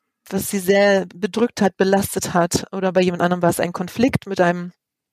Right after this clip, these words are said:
Mitarbeitenden, also ein Mitchrist, ein anderer Mitchrist und der Konflikt war so schwerwiegend, dass,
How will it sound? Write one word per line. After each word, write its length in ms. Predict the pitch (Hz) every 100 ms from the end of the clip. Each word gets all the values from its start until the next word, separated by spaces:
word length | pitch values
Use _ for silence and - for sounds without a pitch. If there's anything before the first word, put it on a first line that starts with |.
| _ - - -
Mitarbeitenden, 960 | 202 - 175 160 160 170 - 180 175
also 160 | 180 175
ein 200 | 170 170
Mitchrist, 580 | - - - 190 -
ein 120 | 180 175
anderer 180 | -
Mitchrist 600 | 180 190 - 190 180 -
und 160 | 180 175 - - - - _ -
der 80 | 110
Konflikt 400 | 185 - 196 185
war 100 | 180
so 160 | 185
schwerwiegend, 840 | 190 - 170 220 220 208 196 185
dass, 220 | 214 -